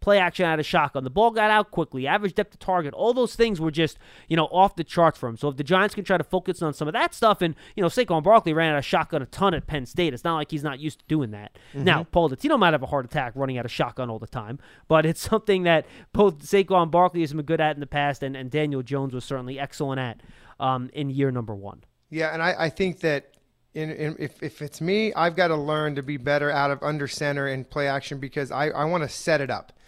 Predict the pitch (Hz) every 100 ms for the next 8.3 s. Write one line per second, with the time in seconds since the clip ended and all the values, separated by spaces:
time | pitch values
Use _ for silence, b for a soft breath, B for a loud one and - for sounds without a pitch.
0 | b 175 175 147 160 175 117 - b b
1 | b 156 - - 151 175 165 - _ 165
2 | 165 - 147 196 240 196 165 190 180 -
3 | 185 147 139 139 156 175 185 180 175 180
4 | 165 165 156 151 156 - 151 131 143 147
5 | 135 123 151 135 127 143 143 135 - 147
6 | 156 147 143 139 135 151 160 156 151 B
7 | B 139 170 185 175 165 b b b 143
8 | 147 139